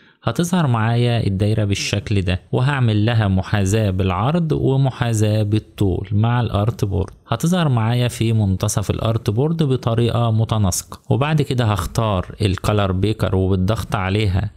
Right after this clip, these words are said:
تفتح بالشكل ده، وهكتب كود اللون اف اف دي ناين سيفن تو،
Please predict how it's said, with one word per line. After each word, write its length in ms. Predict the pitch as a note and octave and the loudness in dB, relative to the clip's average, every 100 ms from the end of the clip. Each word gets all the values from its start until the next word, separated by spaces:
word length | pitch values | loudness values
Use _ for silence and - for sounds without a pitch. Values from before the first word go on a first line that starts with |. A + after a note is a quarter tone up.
| - | -6
تفتح 320 | G#2+ - G2+ | -4 -2 0
بالشكل 520 | F#2 - - A#2 - | 0 0 -2 -2 -2
ده، 220 | A2 F3 - - | 0 0 -2 -2
وهكتب 440 | C3 D3+ D3+ - - | 0 0 0 -2 -2
كود 300 | - A#2+ G#2 - | 0 0 0 -2
اللون 520 | G2 F#2+ A2+ D#3+ F3 - - _ B2+ | 0 2 2 2 2 0 -14 _ -4
اف 260 | B2+ - | -2 -2
اف 320 | - A#2 - | -2 -2 -2
دي 280 | G#2+ G2+ A2 | 0 2 2
ناين 380 | G#2 G#2+ G#2+ G2 | 2 2 2 2
سيفن 460 | - G#2+ G2+ F#2+ - | 2 0 2 2 0
تو، 260 | C3 F3+ | 0 0